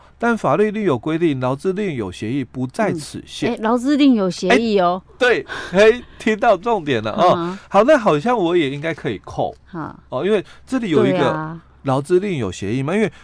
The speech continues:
Speaker 1: 法律另有规定是很清楚哦，
Speaker 2: 嗯。
Speaker 1: 所以我们都会薪水有扣到什么劳保费、健保费，
Speaker 2: 嗯哼。
Speaker 1: 哦，这个都是法律另有规定，或者是我们的这个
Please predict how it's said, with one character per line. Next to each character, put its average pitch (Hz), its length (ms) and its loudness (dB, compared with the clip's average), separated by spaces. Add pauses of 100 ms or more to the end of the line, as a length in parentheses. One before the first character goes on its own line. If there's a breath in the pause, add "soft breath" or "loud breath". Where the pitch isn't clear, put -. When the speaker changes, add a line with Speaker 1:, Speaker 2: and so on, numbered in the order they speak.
Speaker 1:
法 143 220 2
律 233 140 2
另 233 100 -6
有 165 120 2
规 165 160 -2
定 170 200 -4
是 170 100 0
很 120 160 -4
清 139 220 -6
楚 110 240 -6
哦， 127 160 0
Speaker 2:
嗯。 - 20 -4
Speaker 1:
所 160 100 0
以 208 60 6
我 175 80 4
们 135 100 -2
都 165 140 0
会 180 180 0 (280)
薪 202 280 -6
水 160 200 -2
有 107 100 0
扣 151 260 0
到 139 160 0
什 117 60 -2
么 98 140 -2 (320 loud breath)
劳 120 120 -6
保 139 160 -4
费、 135 280 -4
健 180 260 -2
保 95 240 -14
费， - 300 -10
Speaker 2:
嗯 175 180 -8
哼。 175 100 -8
Speaker 1:
哦， 87 160 -4
这 - 80 -6
个 160 80 -2
都 160 140 -4
是 160 100 -8
法 - 200 -12
律 139 100 -2
另 151 140 -4
有 113 80 -2
规 120 160 -4
定， 147 100 -4
或 175 80 0
者 156 80 -4
是 160 60 -2
我 123 120 -2
们 113 120 -6
的 127 100 0
这 151 80 -6
个 135 180 -2